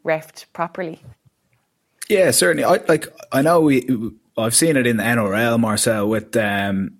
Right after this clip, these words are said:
Speaker 2: you know, the rugby league in, in Australia. So you can, each team gets one challenge in a game, and, um,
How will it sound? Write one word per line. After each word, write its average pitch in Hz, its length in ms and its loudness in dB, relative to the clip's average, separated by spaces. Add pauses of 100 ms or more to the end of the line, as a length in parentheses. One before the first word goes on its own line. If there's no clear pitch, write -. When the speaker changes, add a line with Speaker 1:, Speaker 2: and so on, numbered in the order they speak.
Speaker 2:
you 123 120 0
know, 92 140 -4 (100)
the 110 200 -4 (220)
rugby 113 300 0
league 113 320 0
in, 101 100 -2
in 107 160 -2
Australia. 104 380 -2
So 123 140 0
you 113 120 0
can, 113 320 -4
each 135 260 -2
team 127 260 2
gets 104 220 -2
one 113 320 2
challenge 117 500 0
in 113 80 0
a 110 60 0
game, 143 440 -2 (640)
and, 120 640 0 (240)
um, 107 720 -2